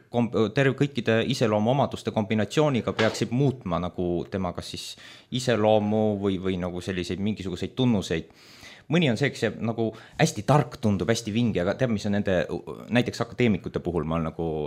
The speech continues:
hästi täheldanud seda. Saad kokku, oi, ta räägib sul, ma ei tea, maast ja ilmast ja nii edasi, et see on nagu, oi, et kuulaks seda tüüpi, et noh, täiega hästi pikalt. Ja siis lähed nagu,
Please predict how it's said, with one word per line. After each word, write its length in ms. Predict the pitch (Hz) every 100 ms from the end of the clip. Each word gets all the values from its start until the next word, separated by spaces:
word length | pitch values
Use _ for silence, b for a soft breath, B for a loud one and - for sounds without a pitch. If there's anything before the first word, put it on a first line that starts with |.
| -
hästi 240 | 98 -
täheldanud 480 | 95 92 80 82 73
seda. 220 | 78 71 - _ _ b b b b B B B B B B B
Saad 200 | - 120
kokku, 300 | 139 127 101 110
oi, 120 | 107
ta 80 | 110
räägib 260 | 120 110 113
sul, 200 | 107 107
ma 180 | 104 135
ei 60 |
tea, 120 | 127 123
maast 380 | 127 120 - 117
ja 40 |
ilmast 340 | 117 110 92 -
ja 60 | 101
nii 120 | 110
edasi, 320 | 113 98 82 95
et 140 | -
see 80 | 107
on 80 | 104
nagu, 160 | 101 98 113
oi, 140 | 113
et 140 | 92 - - 101
kuulaks 400 | 165 139 104 -
seda 100 | 92
tüüpi, 360 | 90 104 - 87
et 80 | 85
noh, 120 | 104 -
täiega 360 | 113 98 85 90
hästi 220 | - 85 - 92 98 -
pikalt. 340 | - 85 78 - B B B B
Ja 80 | 151
siis 140 | 170
lähed 220 | 185 175 143
nagu, 180 | 147